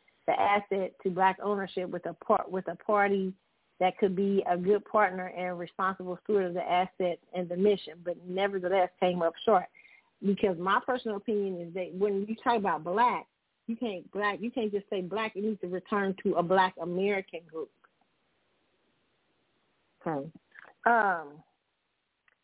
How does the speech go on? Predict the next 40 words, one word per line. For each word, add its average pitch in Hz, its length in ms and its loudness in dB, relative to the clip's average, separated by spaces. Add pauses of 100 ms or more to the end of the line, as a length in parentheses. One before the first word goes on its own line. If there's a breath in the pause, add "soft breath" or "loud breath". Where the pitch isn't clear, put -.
(140)
Paramount 247 400 -2
also 220 240 -4
hoped 196 260 -8
for 196 140 -6
a 175 60 -8
deal 196 240 -6
that 180 160 -8
would 170 160 -14
result 170 380 -8
in 170 100 -14
meaningful 196 460 -8 (160)
deleveraging 185 800 -6
of 160 120 -16
Paramount 180 460 4
balance 180 400 6
sheet, 170 160 -6
according 170 360 -4
to 175 40 -8
the 165 180 -12
source. 185 220 -2 (480 loud breath)
While 180 160 6
bids 226 380 4
fell 185 260 0
short, 208 240 2
there 202 140 -2
are 185 160 -8
still 214 280 -2
significant 185 640 -6
synergies 180 460 -4
between 180 380 -4
B 170 100 -4
E 208 260 0
T 202 140 0
and 185 80 -2
the 165 60 -10
rest 185 280 -4
of 160 120 -8
Paramount 170 600 0 (460 soft breath)
in 190 160 4
distri-, 208 380 2